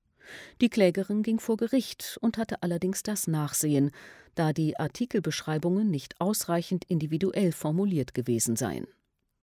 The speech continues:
Einfache Produktbeschreibungen wie diejenigen der Klägerin seien wenig kreativ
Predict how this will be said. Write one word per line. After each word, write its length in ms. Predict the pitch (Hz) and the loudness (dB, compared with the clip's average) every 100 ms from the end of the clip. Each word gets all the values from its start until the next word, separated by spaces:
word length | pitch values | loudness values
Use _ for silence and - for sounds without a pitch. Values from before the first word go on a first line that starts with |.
| _ _ _ _ _ | _ _ _ _ _
Einfache 460 | 214 285 240 214 160 | 2 2 0 -2 -2
Produktbeschreibungen 1200 | - 139 214 - 170 - 165 160 175 196 214 160 | -2 0 0 0 -2 -2 0 2 4 4 4 2
wie 80 | 143 | 0
diejenigen 640 | 185 190 165 160 156 156 | 2 2 2 2 2 2
der 140 | 135 | 0
Klägerin 580 | - 185 180 202 202 214 | 0 4 4 4 2 2
seien 400 | 202 175 170 165 | 4 2 2 4
wenig 380 | 170 160 165 - | 4 4 2 -2
kreativ 640 | 214 226 226 - 180 - | -2 0 0 0 0 0